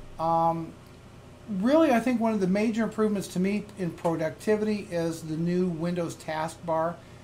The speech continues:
There's been some talk it's like the O S ten dock, and I think there is a fair argument to be made there. I personally happen to prefer that to the O S ten dock. Uh, it's a lot easier to see, uh, the,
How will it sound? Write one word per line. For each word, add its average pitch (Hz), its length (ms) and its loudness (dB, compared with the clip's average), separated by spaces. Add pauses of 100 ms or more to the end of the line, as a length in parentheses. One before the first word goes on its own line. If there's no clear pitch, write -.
(520)
There's 175 300 2
been 202 280 2
some 185 200 -4
talk 185 360 0
it's - 440 -8 (160)
like 180 300 2 (420)
the 180 240 0
O 190 200 4
S 185 200 4
ten 180 320 -2
dock, 170 460 4
and 180 400 -4
I 185 140 0
think 185 440 -4
there 190 200 2
is 175 140 0
a 165 160 0
fair 180 360 0
argument 165 420 0
to 160 60 -8
be 165 60 -4
made 165 220 -2
there. 165 240 -2 (280)
I 220 140 0
personally 233 500 -6
happen 190 320 -6
to 143 60 -10
prefer 180 440 -2
that 180 320 -2
to 160 160 -6
the 151 180 -6
O 165 140 -2
S 156 160 -2
ten 156 280 -8
dock. 156 340 -2 (480)
Uh, 151 320 0
it's 156 240 -6
a 170 60 -2
lot 165 420 2
easier 180 400 -2
to 156 200 -6
see, 180 460 -4 (400)
uh, 160 280 2
the, 160 280 -4